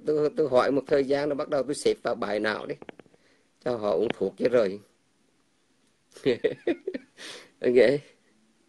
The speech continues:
Thế để coi như để mình, mình nói hết cái tâm sự coi như để cho, coi như cho mấy người đó mà họ có cái gì phản biện không lên là họ nói. Do tiền thuế của tôi. Ai đóng thuế, anh đóng thuế bao nhiêu, ờ, một năm? Tôi muốn cân là bên chỗ mà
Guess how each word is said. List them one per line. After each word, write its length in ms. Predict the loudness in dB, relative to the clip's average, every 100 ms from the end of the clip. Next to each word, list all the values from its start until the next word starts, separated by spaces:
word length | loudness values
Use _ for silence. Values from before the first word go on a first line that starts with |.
| -2
Thế 80 |
để 160 | 0 2
coi 180 | 2 2
như 100 | 2
để 120 | 2
mình, 220 | 0 -4 -6 -16 -20 -10 -2
mình 280 | 2 2
nói 180 | 4 2
hết 80 | 2 -2
cái 80 | -2
tâm 160 | -2
sự 300 | 4 4 4 4
coi 100 | 2
như 120 | 2
để 140 | 0
cho, 160 | 0 -2 -4 -4
coi 140 | -4
như 140 | -2 -4
cho 100 | -4
mấy 180 | -4 -2
người 220 | 2 2
đó 100 | 2
mà 100 | -2
họ 140 | -4
có 280 | -6 -6 -6
cái 140 | -6 -6
gì 160 | -2 -2
phản 240 | -2 -2
biện 180 | -2 -2
không 100 | 0
lên 160 | -2 -2
là 140 | -4 -8 _ _ _
họ 60 | -4
nói. 260 | 0 0 -4 _ _ _ _ _ _ _ _ _ -12
Do 280 | -4 0 2
tiền 180 | 2 2
thuế 220 | 2 2
của 60 | 2 2
tôi. 260 | 0 0 -8 _ _ -2
Ai 180 | 0
đóng 140 | 0 -2
thuế, 140 | -2
anh 160 | -2 -2
đóng 140 | -6
thuế 140 | -4 -2
bao 120 | -2
nhiêu, 260 | 0 0
ờ, 260 | 0 0 -2 -4 _ _ _ -12
một 180 | -8 -2
năm? 180 | -2 -4 -12 _ _ _ _ _ _ _ _ _ _ _ _ 0
Tôi 140 | 2
muốn 220 | 4 2
cân 220 | 4 4 4
là 80 |
bên 200 | 0 -2
chỗ 160 | -2 -4
mà 120 | -4